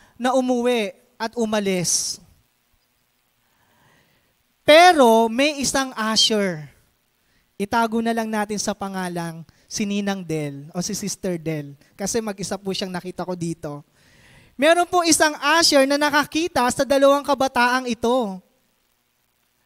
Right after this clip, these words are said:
At tinawag niya, nilapitan niya ito at tinawag at ang sabi ni Sister Del, "Halika, let me find you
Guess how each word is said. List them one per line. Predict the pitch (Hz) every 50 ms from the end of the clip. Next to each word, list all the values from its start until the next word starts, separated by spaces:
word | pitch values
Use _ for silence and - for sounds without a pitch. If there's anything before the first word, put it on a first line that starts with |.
| _ _ _ _ _ _ _ _ _ _ _ _ _ _ _ _ _ _ _ -
At | 262 277 _
tinawag | - 311 285 277 285 285 285 285 294 294 277 233 240
niya, | 254 269 277 269
nilapitan | 247 247 262 262 262 262 262 - 294 285 294 294 - 294 285
niya | 285 285 277
ito | 277 269 - 262 240 240 233 233 247 240 - _ _ _ _ _ _ -
at | 220 233 -
tinawag | 254 233 226 233 233 240 240 220 214 196 196 202 202 -
at | 214 226 -
ang | 247 240
sabi | 220 - 262 247 254 240 254 254
ni | 240 247 247 247 220 - _ _ _ _
Sister | - - - 330 339 - - - 302 285 226
Del, | 214 262 247 233 220 220 220 233 233 214 _ _ _ _ _ _
"Halika, | - 262 277 285 311 285 - 294 294 302 277 247 202 - - _ _ _ _ _ _ _ _ _ _ _ _ _ _ _ _ _ _ _ _ _ _ _ _ _ _ _ _ _ -
let | 208 262 302 294
me | 294 294 277 277
find | - 285 262 269 277 269 254 208
you | 226 262 262 262